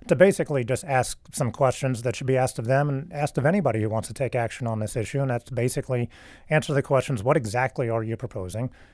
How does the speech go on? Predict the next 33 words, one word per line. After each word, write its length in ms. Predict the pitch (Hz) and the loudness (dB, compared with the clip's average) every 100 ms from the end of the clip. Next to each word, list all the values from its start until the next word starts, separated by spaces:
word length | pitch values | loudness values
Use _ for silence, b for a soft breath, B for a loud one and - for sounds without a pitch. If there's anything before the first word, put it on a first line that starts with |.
| - | -2
How 160 | 147 | 0
much 180 | 156 147 | 2 0
is 100 | 120 | -2
it 60 | 127 | -2
gonna 220 | 120 107 | -2 -2
cost? 440 | - 101 101 - - | -4 -6 -6 -10 -2
Who's 180 | 175 156 | 0 2
gonna 160 | 143 | 0
pay 300 | - 139 131 | 0 0 0
that? 320 | 104 101 131 b b b - | -2 -4 -6 b b b -2
And, 460 | 127 123 117 123 - | 2 2 0 -4 -2
and, 160 | 127 | 2
oh, 220 | 135 131 - | 2 2 2
and 140 | 127 | 2
how 100 | 165 | 4
much, 140 | 160 160 | 2 4
and 160 | 135 | 2
what's 140 | 156 160 | 2 2
it 80 | |
gonna 180 | 139 135 | 0 0
get 180 | 110 139 | 2 2
us 140 | 131 | 2
in 100 | 127 | 0
the 140 | 117 113 | 0 0
end? 280 | 139 90 - | -2 -4 -4
How 100 | 117 | -2
much, 280 | 127 - - | -2 -4 -6
uh, 160 | 113 - | -6 -2
our 120 | 113 | -2
temperature 340 | - 123 107 | 0 -2 -4
is 100 | 113 | -4
gonna 140 | 113 113 | -2 -2
be 260 | 117 113 | 0 -2